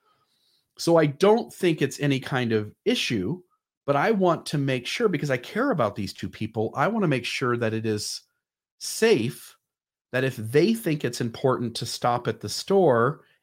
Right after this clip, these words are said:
and get some, that I, um, acknowledge that it is safe for us to stop at the store and get some.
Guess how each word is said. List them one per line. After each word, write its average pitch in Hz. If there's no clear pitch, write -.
and 120
get 131
some, 110
that 123
I, 139
um, 107
acknowledge 127
that 117
it 110
is 107
safe 104
for 113
us 107
to 101
stop 95
at 90
the 101
store 87
and 95
get 87
some. -